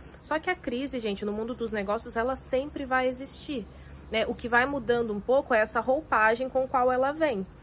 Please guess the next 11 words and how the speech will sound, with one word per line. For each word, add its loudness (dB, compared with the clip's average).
Então, 4
você 0
parar 4
pra 0
pensar 2
as 0
estratégias 0
que -10
você -2
vai 2
adotar 0